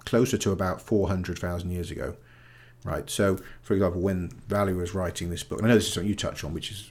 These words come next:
you know, I think is very valid that people should touch on, is,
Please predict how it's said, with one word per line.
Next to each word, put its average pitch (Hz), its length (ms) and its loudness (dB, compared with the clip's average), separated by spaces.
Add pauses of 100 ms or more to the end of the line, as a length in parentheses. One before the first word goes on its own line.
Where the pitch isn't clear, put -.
you - 60 -10
know, - 100 -12 (100)
I - 120 -12
think 92 160 -6
is 90 60 -6
very 87 140 -2
valid 85 320 -2
that - 100 -10
people - 160 -10
should 101 180 -2
touch - 180 -10
on, - 60 -16 (320)
is, 95 160 -2